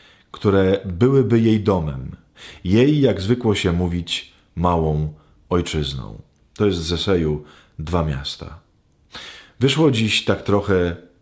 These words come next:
poetycko. Z serdecznymi pozdrowieniami z Kijowa i prośbą o modlitwę Jarosław Krawiec, Kijów, trzydziesty marca,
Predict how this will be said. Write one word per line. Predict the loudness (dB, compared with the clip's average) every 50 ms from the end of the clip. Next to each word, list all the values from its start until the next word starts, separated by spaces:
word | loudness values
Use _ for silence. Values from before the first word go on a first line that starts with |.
| _ _ -2
poetycko. | 0 0 0 0 -4 -8 -12 -10 -10 -10 -10 -12 -14 -16 -18 _ _ _ _ _ _ _ -20 -20 -18 -18 -20 -20 -16
Z | -12 -2
serdecznymi | 0 2 2 2 2 0 0 2 2 2 2 4
pozdrowieniami | 4 2 0 2 2 2 2 2 0 0 0 0 0 0 0 -2
z | -4 -6
Kijowa | -2 0 2 2 4 4 2 2 0 -2 -4 -10 -18 _ _
i | -6 -4
prośbą | 0 2 2 2 4 2 2 2 2 0
o | -2 -4
modlitwę | -4 -4 -4 -4 -6 -8 -8 -8 -6 -4 -4 -4 -6 -8 -14 -20 -20 -20 _ _ -4
Jarosław | 0 2 2 2 2 2 0 0 -2 -2
Krawiec, | -2 -2 0 0 0 0 -2 -4 -4 -4 -6 -6 -6 -4
Kijów, | -2 0 2 2 2 0 -4
trzydziesty | -6 -8 -6 -4 -4 -4 -4 -4 -4 -4 -2
marca, | -2 -2 -4 -4 -6 -8 -8 -8 -8 -10